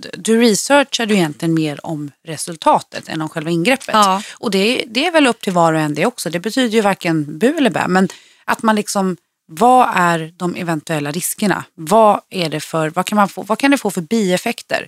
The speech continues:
Speaker 1: Hur får det här dig att må? Alltså vad är man ute efter?
Speaker 2: Mm.
Speaker 1: Jag tror att det är viktigt att man ställer sig själv den frågan om och om och om igen. För vad man än bestämmer sig för att göra i den här ytliga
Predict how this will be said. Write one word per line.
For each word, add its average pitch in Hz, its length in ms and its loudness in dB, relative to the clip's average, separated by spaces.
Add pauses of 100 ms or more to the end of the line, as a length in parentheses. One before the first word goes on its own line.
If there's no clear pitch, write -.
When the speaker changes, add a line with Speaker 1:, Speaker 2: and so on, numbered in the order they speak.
(100)
Speaker 1:
Hur 277 320 6
får 175 300 2
det 170 80 2
här 156 160 2
dig 151 200 -2
att 151 140 -6
må? 269 380 4
Alltså - 200 0
vad 233 160 4
är 247 60 8
man 247 160 8
ute 277 320 4
efter? - 400 -2 (200)
Speaker 2:
Mm. 202 120 -12 (160)
Speaker 1:
Jag 226 120 -2
tror 269 120 6
att 254 80 0
det 254 60 0
är 220 40 0
viktigt 269 300 0
att 277 120 4
man 262 120 4
ställer 208 280 2
sig 214 120 -4
själv 190 240 0
den 170 100 2
frågan 165 360 -2
om 196 340 0
och 180 140 0
om 170 220 0
och - 80 -2
om 160 160 0
igen. 202 260 2
För 190 200 0
vad 277 380 6
man 269 160 4
än 185 140 4
bestämmer 165 380 -2
sig 160 140 -4
för 156 160 -4
att 151 60 -4
göra 214 360 4 (380)
i 262 140 4
den 269 140 4
här 175 180 4 (140)
ytliga 156 520 -2